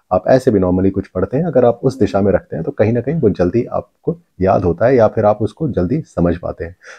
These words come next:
तो बच्चों की पढ़ाई की दिशा वो बहुत अच्छी है। चाहे तो बच्चे जहाँ पर पढ़ाई कर रहे हैं उनके डेस्क के ऊपर एक लाल कपड़े के ऊपर एक श्री यंत्र रख दें, क्रिस्टल के श्री यंत्र रखें,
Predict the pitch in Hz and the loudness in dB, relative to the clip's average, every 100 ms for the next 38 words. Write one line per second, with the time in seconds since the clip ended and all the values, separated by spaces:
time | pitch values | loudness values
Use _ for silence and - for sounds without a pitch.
0 | _ 95 95 - 120 143 147 98 101 98 | _ 0 0 0 0 0 0 0 0 -4
1 | 95 135 120 107 - 82 - 85 85 - | -4 -2 0 0 -2 -4 -4 -6 -6 -10
2 | _ 107 127 - _ _ _ _ _ 135 | _ -2 -2 -10 _ _ _ _ _ 2
3 | 104 104 - 117 98 101 110 - 95 117 | 2 0 2 2 2 0 0 0 0 0
4 | 120 110 110 120 - _ _ _ - 117 | 0 -2 -4 -6 -12 _ _ _ 0 0
5 | 82 101 - 110 110 - 131 131 87 90 | 2 -2 2 0 0 0 2 2 0 0
6 | 98 120 - - - 113 120 117 - 73 | 4 4 2 -2 -2 -2 -2 -4 -4 -6
7 | - 95 107 107 95 - 95 - 82 - | -6 0 4 4 2 0 0 0 -10 -10
8 | - 101 - 101 98 - 101 101 95 95 | -4 -2 0 0 0 -2 0 2 0 0
9 | 98 - | -2 -2